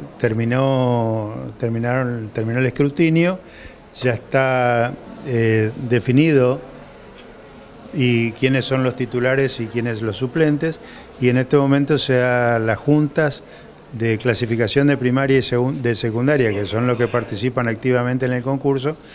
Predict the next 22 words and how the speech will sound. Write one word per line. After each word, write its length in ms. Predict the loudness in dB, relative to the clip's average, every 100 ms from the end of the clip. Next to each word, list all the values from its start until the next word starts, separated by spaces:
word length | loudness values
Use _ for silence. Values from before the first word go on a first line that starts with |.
| -20 -20 -20 -20 -20 -4
están, 600 | 0 0 0 0 0 0
han 220 | 0 2
llamado 640 | 2 2 2 4 2 2 0 -6
a 120 | -4
los 200 | -2 -2
candidatos 920 | -4 -4 0 2 4 2 -2 -6 -6 -10 -20 -20 -14 -4
y 580 | 2 2 4 4 2 0
se 140 | 0
le 80 | 0
está 260 | 0 -2 0
por 340 | 2 2 -2 -6 -20 -8 0
informar 760 | 2 2 0 0 0 0 0
y 460 | 0 0 0 -4 -6
consagrar 720 | -6 -4 -2 -2 0 0 0
a 80 | -2
los 180 | -4 -8 -16 -20 -20 -20 -20 -20 -12
can-, 240 | -4 -2 -2
a 80 | 0
los 560 | 0 0 -4 -10 -8
jurados 600 | -2 2 2 4 2 -2 -4
vocales 480 | -2 2 4 2 0
titulares, 580 | -2 0 2 2 0